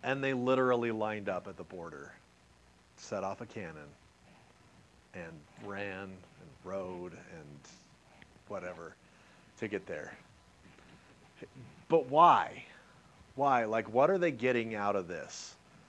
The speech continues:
whole thing? So, I have in front of you an application under the Homestead Act.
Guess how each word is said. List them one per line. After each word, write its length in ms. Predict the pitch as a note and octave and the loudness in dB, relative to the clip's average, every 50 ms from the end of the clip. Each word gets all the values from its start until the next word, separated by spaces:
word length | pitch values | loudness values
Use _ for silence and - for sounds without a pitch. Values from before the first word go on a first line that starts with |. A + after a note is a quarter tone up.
| - - - _ | -20 -20 -20 _
whole 240 | - - A2+ G#2 F#2+ | -4 -2 -2 -2 -2
thing? 320 | - - G#2 F#2+ E2+ D2+ C#2+ - | -6 -6 -8 -6 -6 -8 -12 -16
So, 560 | - - - - - C#3 C#3 B2+ A2 F2 - - - - - - - - - - - - - - | -16 -12 -10 -2 2 6 6 6 6 4 0 -6 -14 -20 -20 -20 -20 -20 -20 -20 -20 -12 -6 -4
I 100 | B2 B2 | -2 0
have 400 | A2 B2 D3 D3+ D#3+ E3+ D3+ - | 2 4 4 6 6 4 2 0
in 160 | C#3 C#3 B2+ | -4 -4 -6
front 280 | A2+ - C#3 C3 B2 | -4 -4 -4 -2 -2
of 60 | A#2 A2+ | -4 -2
you 200 | A2+ A2+ A2+ - | -2 -2 -2 -2
an 100 | G#2+ A2+ | -4 -6
application 680 | G#2 G#2+ A#2 B2+ A#2+ G#2+ - A2+ F#2 E2 - - A#1+ C#2 - - - - - _ - - - - - - - - - - - _ - - - - - | -6 -6 -6 -6 -8 -6 -6 -6 -8 -8 -10 -14 -16 -18 -20 -20 -20 -20 -20 _ -20 -20 -20 -20 -20 -20 -20 -20 -20 -20 -20 _ -20 -20 -20 -10 -8
under 200 | A#2+ A#2+ A#2+ B2 | -4 -2 -2 0
the 120 | A2+ A2 G2+ | 0 0 -2
Homestead 500 | B2 C3+ C#3 C3 - - - C3+ B2 A#2+ | -2 -4 -4 -6 -6 -2 0 2 2 2
Act. 460 | E2 G#2 G#2 G2 A2+ - - - | 0 0 -2 -4 -4 -6 -10 -16